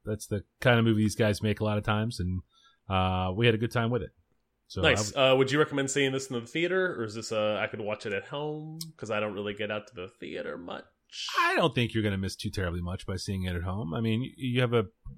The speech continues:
Speaker 1: your television's pretty big, isn't it?
Speaker 2: Yeah, yeah. Oh, yeah.
Speaker 1: Oh, then yeah, yeah. You'll be fine.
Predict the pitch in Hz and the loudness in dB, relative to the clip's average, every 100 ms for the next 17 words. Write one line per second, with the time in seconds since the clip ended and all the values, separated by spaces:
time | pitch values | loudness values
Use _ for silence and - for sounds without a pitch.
0 | - - 160 - 127 135 80 - 73 69 | -18 -14 -12 -4 -2 0 -4 -8 -10 -8
1 | 80 92 123 202 220 - 415 415 110 92 | -8 -8 -8 -12 -12 -2 4 6 4 2
2 | - 156 - - - 202 80 107 165 95 | 0 0 0 -8 0 2 2 2 2 2
3 | - 90 - 127 160 127 - | 0 -12 -8 -2 0 0 -4